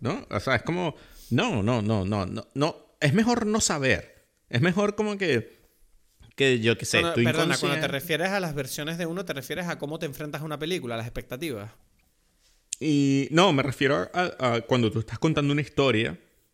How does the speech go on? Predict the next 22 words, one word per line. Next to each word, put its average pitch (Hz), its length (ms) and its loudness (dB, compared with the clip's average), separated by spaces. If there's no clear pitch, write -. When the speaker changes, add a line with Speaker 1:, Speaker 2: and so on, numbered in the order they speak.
Speaker 2:
Ah. 123 200 -14
Speaker 1:
lo 123 240 2
que 127 100 0
tú, 120 180 -2
es 110 160 -2
como 170 240 0
que 135 100 0
yo 117 180 -4
quiero 226 300 2
que 180 80 -2
esta 139 160 -4
historia 202 480 0
sea 214 380 -2
sobre 214 680 0
pam, 92 260 -6
y 104 80 0
es 101 80 2
como 123 220 -4
que - 120 -10
la 98 120 -4
estás - 200 -6
cagando, 107 460 -4